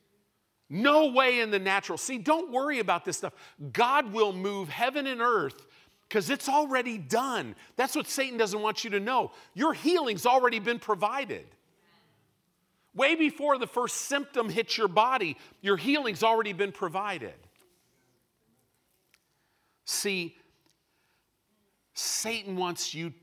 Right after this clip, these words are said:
he wants to contain your potential. What is potential? It's the unseen ability that is in you.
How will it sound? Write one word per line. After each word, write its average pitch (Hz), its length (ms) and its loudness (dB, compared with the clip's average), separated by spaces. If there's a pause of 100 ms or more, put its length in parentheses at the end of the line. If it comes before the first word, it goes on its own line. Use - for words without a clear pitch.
(100)
he 180 140 -6
wants 180 240 -4
to 151 80 -8
contain 202 640 -6
your 175 140 -2
potential. - 720 -10 (200)
What 226 340 2
is 208 180 2
potential? 190 720 -4 (220)
It's - 280 -4 (240)
the 170 220 -8
unseen 233 880 -4
ability 151 880 -2 (260)
that 165 220 2
is 160 300 -2
in 214 320 -2
you. 117 420 -6